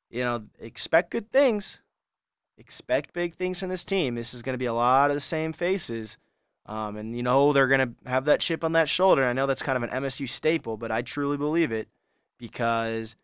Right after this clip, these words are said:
this is two years in a row now where Boss and his squad could smell the tournament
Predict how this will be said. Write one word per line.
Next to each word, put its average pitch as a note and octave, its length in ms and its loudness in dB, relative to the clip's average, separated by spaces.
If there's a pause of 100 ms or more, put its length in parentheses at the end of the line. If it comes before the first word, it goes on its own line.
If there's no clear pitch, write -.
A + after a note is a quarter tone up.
(140)
this G#2+ 100 -16
is A2 100 -12
two D3 200 2
years D#3 320 4
in D#3 80 -2
a D#3 60 2
row D#3+ 220 6
now A#2 220 4
where A2 120 -2 (100)
Boss B2+ 600 0
and C#3+ 100 -2
his C3+ 120 -2
squad D3 420 2
could A2 160 -12
smell D#3+ 640 0
the D#3 100 -2
tournament C3 540 0